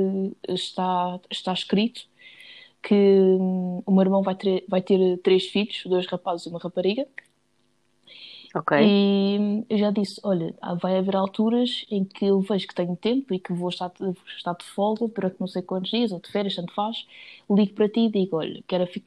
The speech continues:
Speaker 1: quero ficar com os putos, por isso vou buscá-los hoje à, hoje à escola, se não te importares, e eu posso ir lá à casa,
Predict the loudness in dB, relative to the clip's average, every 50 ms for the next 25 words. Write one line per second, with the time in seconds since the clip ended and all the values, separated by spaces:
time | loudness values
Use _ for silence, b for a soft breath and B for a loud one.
0 | -10 -6 -6 -6 -4 -4 -6 -6 -4 -4 -4 -4 -4 -2 -2 -2 -2 -2 -8 -12
1 | -8 -4 -4 -2 -2 -2 -2 -2 -2 -2 -2 0 0 0 0 0 0 -2 -2 -2
2 | -4 -4 -6 -6 -6 -4 -2 -2 -2 -2 -4 -6 -4 -2 -2 0 0 -2 0 0
3 | -2 0 2 2 2 0 -2 -8 -8 -8 -8 -8 -10 -12 -8 -4 0 2 2 2
4 | 2 2 0 0 -2 -2 -2 -4 -4 -4 -4 -6 -6 -6 -8 -8 -8 -4 -4 -4
5 | -2 -2 0 0 0 0 -2 -4 -4 -4 -2 -2 0 -2 -4 -4